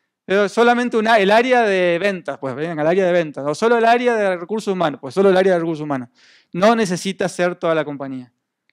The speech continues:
¿vale? Eliges el área, haces, eh, desarrollas tu, tu marco general. Estas son cosas que, bueno, no, no, no puedo contarles todo aquí, pero desarrollas el marco general que incluye estas partes que hemos visto aquí, los principios,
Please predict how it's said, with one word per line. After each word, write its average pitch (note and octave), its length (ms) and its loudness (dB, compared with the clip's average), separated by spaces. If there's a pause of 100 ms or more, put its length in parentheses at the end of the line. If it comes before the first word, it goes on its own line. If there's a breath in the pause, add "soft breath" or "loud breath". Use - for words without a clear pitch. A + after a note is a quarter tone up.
(340)
¿vale? F#3 280 -6 (180)
Eliges F#3 380 -4
el F3 100 2
área, G3+ 540 2 (320)
haces, F#3+ 720 -2
eh, E3 400 -2
desarrollas F3+ 600 -2
tu, D#3+ 520 2 (920 soft breath)
tu F3 160 -2
marco A3 320 4
general. G#3 640 0 (1120)
Estas E3+ 260 -8
son F3 140 -8
cosas E3+ 240 -6
que, D#3+ 140 -6
bueno, D3+ 200 -4
no, D3 140 -10
no, D#3 260 -10
no D3+ 180 -14
puedo F3 140 -6
contarles E3+ 380 -6
todo F#3 100 -2
aquí, F3 200 -2
pero D#3 400 -4
desarrollas F#3 500 -2
el F3+ 80 -6
marco F3+ 240 -6
general F3+ 280 -6
que F#3+ 100 -12
incluye F3+ 440 -12 (320)
estas F3+ 300 -16
partes F#3+ 340 -12
que F3+ 120 -12
hemos F3 180 -14
visto E3+ 180 -14
aquí, G3 220 -4
los E3+ 100 -4
principios, F#3 800 -2